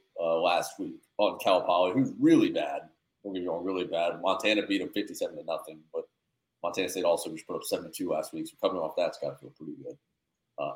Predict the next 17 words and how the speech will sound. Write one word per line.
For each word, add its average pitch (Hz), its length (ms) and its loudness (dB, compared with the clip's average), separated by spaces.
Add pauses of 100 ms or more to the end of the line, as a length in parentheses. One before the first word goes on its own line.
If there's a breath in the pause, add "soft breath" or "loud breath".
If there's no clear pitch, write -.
at 113 240 8
home, 101 540 2 (180)
uh, 85 380 2 (960)
twenty-five 104 600 4
degrees. 87 680 -6 (560)
It's - 80 -18
gonna 104 140 2
be 92 160 -6
crazy. 90 760 0 (100)
Uh, 78 180 -2 (640)
not 98 240 4
that 90 160 4
Bozeman 92 320 2
was 85 140 -6
expensive 90 460 -2
already. 95 580 2 (200)
Um, 71 560 -6